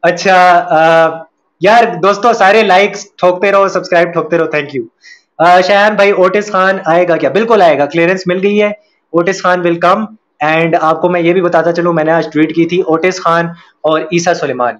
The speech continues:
ये दोनों जो है हमारे दोस्त, ये दोनों एक साथ खेल चुके हैं, League वन Divisions में भी खेले हुए हैं एक दूसरे के आमने सामने, League Two में भी खेले हुए हैं, जो England की League Two और League One है,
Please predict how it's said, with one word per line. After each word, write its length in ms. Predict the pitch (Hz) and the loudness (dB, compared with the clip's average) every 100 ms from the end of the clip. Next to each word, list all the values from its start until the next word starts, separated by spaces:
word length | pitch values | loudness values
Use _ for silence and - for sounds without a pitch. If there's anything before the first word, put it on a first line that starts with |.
| 135 | -6
ये 60 | |
दोनों 440 | 160 - 160 214 226 | -6 -2 -2 0 0
जो 140 | 170 | 0
है 100 | 156 | 0
हमारे 280 | 147 135 139 | 0 -2 -2
दोस्त, 340 | 131 135 135 _ _ _ _ _ | -2 -4 -4 _ _ _ _ _
ये 80 | 151 | -2
दोनों 260 | 160 180 | 0 0
एक 100 | 190 | -2
साथ 180 | - 170 | 0 0
खेल 260 | 170 170 160 | 0 -4 -4
चुके 220 | 175 170 | -4 -2
हैं, 120 | 180 | -4
League 240 | 147 160 156 | 0 0 0
वन 180 | 156 | -2
Divisions 360 | 180 180 180 180 | 0 -2 -2 -4
में 120 | 180 | -4
भी 80 | 185 | -4
खेले 240 | 185 165 | -4 -4
हुए 80 | 170 | -2
हैं 60 | 170 | -2
एक 100 | 165 | -4
दूसरे 260 | 151 160 | -6 -4
के 80 | 160 | -2
आमने 220 | 151 143 | -2 -2
सामने, 360 | 156 151 147 151 - _ _ - | -6 -6 -6 -12 -12 _ _ -4
League 280 | 147 170 170 | -2 -2 0
Two 140 | 180 | 0
में 120 | 190 | 0
भी 80 | 185 | -4
खेले 260 | 185 165 160 | -4 -4 -2
हुए 100 | 160 | 0
हैं, 180 | 160 151 | -2 0
जो 220 | 147 151 | 0 -2
England 400 | 151 151 156 156 | -4 -4 -4 -6
की 260 | - 151 135 | -8 -8 -6
League 240 | 135 143 - | -6 -6 -4
Two 160 | 143 | -2
और 100 | 135 | -2
League 200 | 123 127 120 | -2 -8 -4
One 160 | 123 131 | -4 -4
है, 140 | 127 | -10